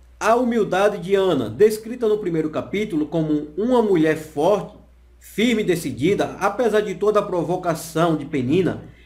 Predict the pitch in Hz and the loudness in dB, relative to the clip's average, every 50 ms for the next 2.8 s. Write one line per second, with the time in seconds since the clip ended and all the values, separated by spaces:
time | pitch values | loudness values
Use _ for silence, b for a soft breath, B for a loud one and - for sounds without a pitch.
0 | B B B - 202 233 269 269 262 254 262 - 233 220 226 214 220 - 233 240 | B B B 0 2 4 4 4 2 0 -2 -2 -2 0 0 0 0 -2 -2 -2
1 | 240 214 196 214 233 254 240 175 113 113 - - - 170 160 151 170 214 226 240 | -2 0 2 2 2 2 2 2 -2 -4 -8 -6 -2 0 2 2 2 2 0 0
2 | 220 - 214 190 175 190 180 151 147 135 135 147 170 170 B B | 0 0 0 0 0 0 0 2 4 4 4 4 2 0 B B